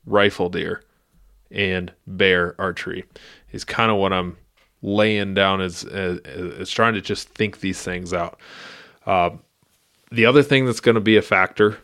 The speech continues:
is time off, money, and gas. So figure that in your goal setting. Next step is dream it up. By talking, listening, reading content, you'll probably get inspired. You better be getting inspired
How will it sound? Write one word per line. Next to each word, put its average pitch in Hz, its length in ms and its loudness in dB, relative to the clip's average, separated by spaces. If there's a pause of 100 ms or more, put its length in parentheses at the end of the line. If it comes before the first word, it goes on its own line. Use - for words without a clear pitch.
(100)
is 104 280 -4
time 107 600 0
off, 107 440 2 (180)
money, 113 420 -2 (100)
and 117 140 -6
gas. 113 440 2 (160)
So - 140 -10
figure 123 240 2
that 110 200 4
in - 40 -12
your 101 120 -6
goal 92 240 0
setting. 85 300 -8 (800)
Next - 420 -2 (580)
step 120 400 2
is 95 120 -6
dream 110 280 2
it 104 80 2
up. - 200 -4 (500)
By 98 100 -4
talking, 127 540 2
listening, 117 420 2
reading 117 300 4
content, 117 720 0
you'll 107 140 -4
probably 101 320 2
get 92 120 -2
inspired. 87 440 -8
You 98 80 -8
better 101 280 2
be 87 120 -4
getting 85 180 -6
inspired 92 460 -6